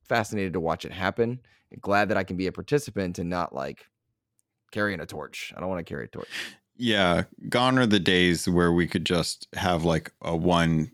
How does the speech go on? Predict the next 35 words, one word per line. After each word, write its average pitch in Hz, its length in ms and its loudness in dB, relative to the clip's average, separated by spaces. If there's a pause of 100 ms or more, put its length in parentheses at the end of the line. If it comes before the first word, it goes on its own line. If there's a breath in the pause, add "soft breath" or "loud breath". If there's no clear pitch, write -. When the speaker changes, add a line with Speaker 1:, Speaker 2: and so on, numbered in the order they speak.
Speaker 2:
story 82 580 2
to 80 120 -2
tell 80 320 2
and 76 140 0
have 82 180 2
that 78 200 0
story 80 300 0
compared 78 440 -2
to 80 140 -2
someone 80 340 0
else's 76 320 -2
story. 73 320 -2
Now 85 260 4
we 85 100 2
have 78 200 0
to 90 60 -6
Speaker 1:
Mm-hmm. 80 60 -2
Speaker 2:
judge 80 320 0
things 80 280 -2
based 78 360 -6
off 80 280 0
of, 76 240 -6
like, 71 320 -6
the 82 160 -2
value 80 440 2
of 78 220 0
the 85 100 -4
games 78 420 0
as 73 160 -2
a 139 60 -8
service - 520 -6
and - 100 -6
stuff. - 240 -8
Speaker 1:
Mm-hmm. 104 200 -8
Speaker 2:
But 60 180 -6